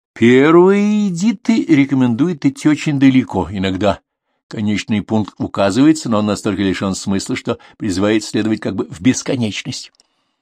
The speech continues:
Второе значение "иди ты" имеет синонимы. "Неужели?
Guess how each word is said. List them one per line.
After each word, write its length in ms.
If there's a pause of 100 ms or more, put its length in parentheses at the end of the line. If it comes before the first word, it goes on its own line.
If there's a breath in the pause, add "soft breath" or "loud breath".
(300)
Второе 880
значение 580
"иди 420
ты" 240
имеет 300
синонимы. 540 (500)
"Неужели? 1040